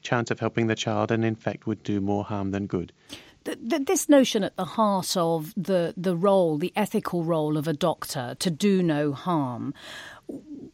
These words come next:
Speaker 2: what is it in this particular case, do you think, that, that makes these parents feel that they know more than the doctor when their child is in pain or in discomfort?
Speaker 1: Well, these parents, uh,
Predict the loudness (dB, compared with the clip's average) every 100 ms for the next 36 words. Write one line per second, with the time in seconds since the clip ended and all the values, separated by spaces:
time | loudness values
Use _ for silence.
0 | -16 0 2 6 4 4 2 4 2 6
1 | 8 8 4 -2 -2 -4 -2 -2 0 0
2 | 0 -2 -4 0 0 0 2 2 2 0
3 | 0 0 2 4 2 2 -2 0 0 0
4 | 0 2 2 0 -4 0 2 2 2 0
5 | 2 2 4 4 4 6 6 4 4 4
6 | 2 2 -2 -2 -4 0 2 2 2 -2
7 | -2 0 0 0 0 2 2 0 -2 0
8 | 0 -4 -4 -2 0 0 -2 -6 -4 -4
9 | -4 -12 -16 -20 _ _ _ _ _ _
10 | -20 -20 -20 -20 -20 _ _ _ _ _
11 | _ _ 2 6 6 4 4 6 6 4
12 | 2 -6 -10 _ _ _ _ -2 0 -2